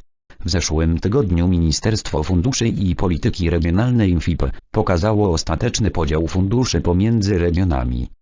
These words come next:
Co prawda jest tam wyodrębniony region plus warszawski stołeczny plus, który może liczyć na trzysta czterdzieści milionów euro, ale wynika to z podziału statystycznego Mazowsza,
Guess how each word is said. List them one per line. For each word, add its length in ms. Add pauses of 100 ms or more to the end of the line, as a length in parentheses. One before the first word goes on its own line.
(380)
Co 160
prawda 380
jest 300
tam 240
wyodrębniony 840
region 420
plus 300
warszawski 680
stołeczny 560
plus, 380 (200)
który 320
może 280
liczyć 480
na 160
trzysta 380
czterdzieści 600
milionów 600
euro, 520 (160)
ale 240
wynika 340
to 120
z 100
podziału 460
statystycznego 840
Mazowsza, 600